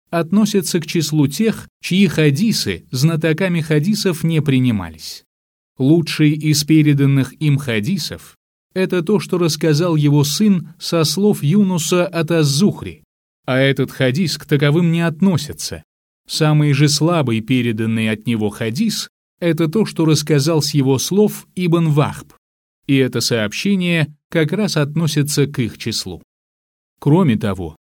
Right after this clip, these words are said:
он противоречит словам тех, кто заслуживает большего доверия, чем он. Это Шуба, Хаммад ибн Саляма и Хишам ад-Дастуани, а они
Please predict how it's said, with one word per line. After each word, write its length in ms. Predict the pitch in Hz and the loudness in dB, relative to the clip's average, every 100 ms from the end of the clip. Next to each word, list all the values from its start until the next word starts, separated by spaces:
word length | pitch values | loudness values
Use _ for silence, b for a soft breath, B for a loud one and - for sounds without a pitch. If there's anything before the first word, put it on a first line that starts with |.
| _ _ _ | _ _ _
он 240 | 190 185 | 0 2
противоречит 800 | 175 175 175 170 165 165 165 151 | 0 0 2 0 0 0 -2 -2
словам 440 | - 147 139 131 | 2 2 2 0
тех, 440 | 127 - 202 - - _ _ | 0 0 0 -2 -12 _ _
кто 220 | - 165 | -4 2
заслуживает 760 | 156 160 156 214 175 185 185 165 | 4 2 2 0 2 2 2 2
большего 580 | 156 208 147 - 107 107 | 2 2 2 0 -2 0
доверия, 560 | 117 113 165 151 147 | 0 2 2 2 2
чем 380 | 143 160 147 147 180 | 0 0 0 0 -4
он. 340 | 147 90 85 _ _ _ _ - | -4 -4 -12 _ _ _ _ -2
Это 280 | 127 117 | -2 -2
Шуба, 640 | 107 - 180 156 156 147 147 _ | -4 -2 0 2 2 2 -2 _
Хаммад 580 | - 165 160 170 185 156 147 | -8 -2 0 0 0 -4 -4
ибн 260 | 127 120 | -2 -2
Саляма 800 | - 104 104 185 170 160 151 - _ | -2 -2 -2 -2 0 0 0 -4 _
и 120 | 180 175 | -4 -2
Хишам 540 | 185 160 - 214 196 | 0 0 2 2 2
ад-Дастуани, 1040 | 185 160 170 156 - 180 175 98 82 78 _ _ _ _ | -2 0 0 0 -2 0 0 -2 -6 -14 _ _ _ _
а 200 | 151 151 | -2 0
они 360 | 160 214 208 | 2 4 4